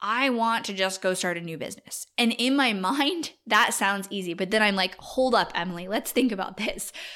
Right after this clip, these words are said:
Starting a new business, are you kidding me? All the work I've done for these, you know, last five years on process and building my team and messaging and brand awareness and understanding our customer, like,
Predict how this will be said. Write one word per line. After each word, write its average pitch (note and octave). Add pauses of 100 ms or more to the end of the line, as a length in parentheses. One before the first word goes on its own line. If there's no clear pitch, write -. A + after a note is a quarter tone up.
(100)
Starting B3+
a E4
new B3+
business, G#3+ (100)
are G3+
you A3+
kidding A3
me? B3
All A3+
the B3+
work G3+ (100)
I've G3
done F#3+
for G#3+
these, G3+ (280)
you G#3+
know, G3+
last F#3+
five F#3
years G3
on F3+
process F#3
and F3+ (320)
building G3+
my F#3+
team G#3 (120)
and F3+
messaging A3
and F#3+
brand F#3
awareness A3+
and F3+
understanding F#3+
our F3+
customer, B3+
like, A#3